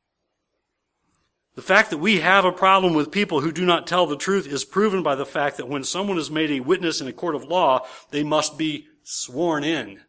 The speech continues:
right? Because now you're here and you're gonna take the stand, you must swear to tell the truth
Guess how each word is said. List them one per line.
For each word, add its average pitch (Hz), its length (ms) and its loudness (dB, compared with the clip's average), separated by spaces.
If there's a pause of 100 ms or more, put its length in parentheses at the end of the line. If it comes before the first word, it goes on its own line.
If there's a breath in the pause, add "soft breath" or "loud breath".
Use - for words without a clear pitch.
(100)
right? 120 320 -8 (580 soft breath)
Because 131 320 -2
now 156 340 4
you're 139 340 -4
here 165 460 2 (160 loud breath)
and 131 80 -8
you're 151 80 -6
gonna 170 140 -2
take 170 260 -4
the 127 80 -10
stand, 147 680 0 (200 loud breath)
you 170 160 -4
must 156 360 0
swear 143 680 2 (180 loud breath)
to 135 60 -16
tell 160 220 0
the 120 100 -6
truth 185 640 0